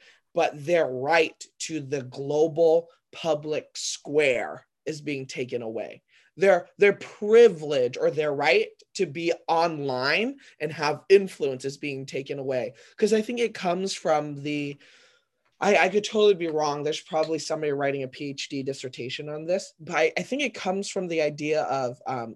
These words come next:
Instagram or Twitter, when someone is verified and they get a blue, uh, check mark,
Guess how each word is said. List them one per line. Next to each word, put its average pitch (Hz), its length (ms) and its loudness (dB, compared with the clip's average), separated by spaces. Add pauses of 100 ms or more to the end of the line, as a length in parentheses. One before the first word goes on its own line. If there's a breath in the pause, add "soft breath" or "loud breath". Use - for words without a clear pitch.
Instagram 156 560 -4
or 127 80 -4
Twitter, 160 480 0 (240 loud breath)
when 156 140 -2
someone 175 420 0
is 139 140 -6
verified 147 920 0 (120)
and 139 160 -4
they 143 100 2
get 143 220 0
a - 80 -8
blue, 160 680 0 (460)
uh, 131 160 0
check - 420 -6
mark, 208 400 0